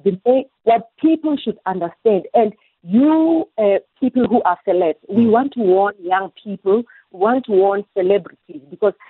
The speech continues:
Speaker 1: they get led by the industry.
Speaker 2: Mm.
Speaker 1: What the industry does, it would then talk to celebs and then say, "Come, let's sponsor you, go and attend New York Fashion Week," for
Speaker 2: Mm,
Speaker 1: instance,
Speaker 2: mm.
Speaker 1: right? When you attend New York Fashion, uh,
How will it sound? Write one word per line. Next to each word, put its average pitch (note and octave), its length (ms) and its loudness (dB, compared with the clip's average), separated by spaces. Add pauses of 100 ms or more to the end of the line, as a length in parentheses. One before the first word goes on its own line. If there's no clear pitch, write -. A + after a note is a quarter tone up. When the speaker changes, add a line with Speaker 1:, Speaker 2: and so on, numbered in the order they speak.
(160)
Speaker 1:
they G3+ 160 0
get A#3 280 -2
led F#3 520 -2
by E3 160 0
the - 240 -10
industry. G#3 580 -4 (220)
Speaker 2:
Mm. B2+ 260 -14 (340)
Speaker 1:
What A3+ 200 0
the A3 160 -18
industry A3+ 420 -2
does, D#3+ 400 0 (400)
it A#3+ 180 -2
would F3 280 -6
then C4+ 420 0 (320)
talk A#3 200 -2
to A3+ 100 -4
celebs G3 520 0 (120)
and G3 120 -6
then G#3+ 280 0
say, G#3+ 240 0
"Come, A3+ 260 0
let's G3 200 0
sponsor A3+ 340 0
you, G3 260 0
go A3 100 2
and A3 160 0
attend G#3 480 -2 (280)
New G3+ 140 0
York G#3 200 0
Fashion G3 380 -4
Week," F3 180 -2
for - 100 -6
Speaker 2:
Mm, - 80 2
Speaker 1:
instance, C3+ 360 -8
Speaker 2:
mm. A#2 80 -8
Speaker 1:
right? G#3+ 280 0 (360)
When G3+ 140 0
you G#3 140 2
attend C#4 460 0
New A3 140 0
York A3 200 0
Fashion, A3 360 -4
uh, F3+ 220 -2